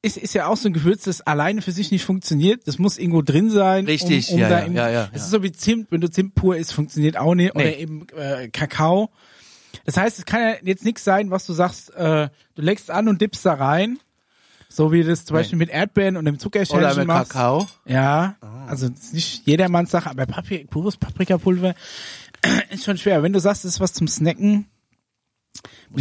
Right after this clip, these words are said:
Speaker 1: mit Pap-, es muss ja mit Paprikageschmack.
Speaker 2: Mhm.
Speaker 1: Aber was, was gibt's da? Flips oder sowas?
Speaker 2: Erdnüsse.
Speaker 1: Erdnüsse.
Speaker 2: Erdnüsse. Großartig, da steht auch richtig Serviervorschlag hin. Die haben's jetzt in ein Schälchen gemacht.
Speaker 1: Ja, da
Speaker 2: Hier
Speaker 1: ist
Speaker 2: steht
Speaker 1: tatsächlich,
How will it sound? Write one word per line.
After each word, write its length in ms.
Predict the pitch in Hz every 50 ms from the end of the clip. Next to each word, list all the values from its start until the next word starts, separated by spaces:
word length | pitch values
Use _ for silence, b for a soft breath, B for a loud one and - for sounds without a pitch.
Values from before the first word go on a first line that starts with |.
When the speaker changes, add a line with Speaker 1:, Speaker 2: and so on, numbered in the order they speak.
| 131 -
Speaker 1:
mit 40 |
Pap-, 220 | - - 165 165 -
es 160 | - 156 -
muss 380 | 156 151 196 - - - - _ _ -
ja 380 | 180 156 151 147 143 139 135 - _ _ _ _ _ _ _ _ _ _ _ _ _ -
mit 140 | 135 - -
Paprikageschmack. 920 | - 156 170 - - 180 - 180 175 170 170 - - 180 180 185 180 - - - _ _ _ _ _ _ _ _ _ _ _ _ _ _ _ _ _ _ b b b b b b b b b b b
Speaker 2:
Mhm. 140 | 120 107
Speaker 1:
Aber 160 | 127 135 131 117
was, 180 | 120 - 127 -
was 120 | 123 -
gibt's 160 | - 208 -
da? 200 | - 147 127 123 -
Flips 480 | - - - 127 156 226 - - - -
oder 220 | 202 185 208 202
sowas? 480 | 180 190 196 202 220 240 247 240 - - - b b b b b b b b b -
Speaker 2:
Erdnüsse. 520 | 165 196 247 - 202 143 117 - 113 101 -
Speaker 1:
Erdnüsse. 720 | - - 156 220 254 - _ - 139 127 123 113 - 107 95 95 - - - -
Speaker 2:
Erdnüsse. 460 | 170 220 - 233 180 131 107 117 110
Großartig, 560 | - - - 220 269 - 294 202 202 233 -
da 160 | - 196 185
steht 200 | - - 214 -
auch 80 | - 185
richtig 240 | 226 - - 226 -
Serviervorschlag 800 | 220 190 175 165 247 269 - - - 202 175 - 170 160 160 -
hin. 140 | - 196 202
Die 120 | 196 165 170
haben's 140 | 170 175
jetzt 120 | 190 - -
in 100 | 156 151
ein 40 | 147
Schälchen 420 | - - - 202 196 - 170 135
gemacht. 360 | 123 117 120 127 185 - - B B B B
Speaker 1:
Ja, 140 | - 127 135
da 60 | 160
Speaker 2:
Hier 40 | 196
Speaker 1:
ist 60 | -
Speaker 2:
steht 100 | - 214
Speaker 1:
tatsächlich, 300 | 170 160 185 170 196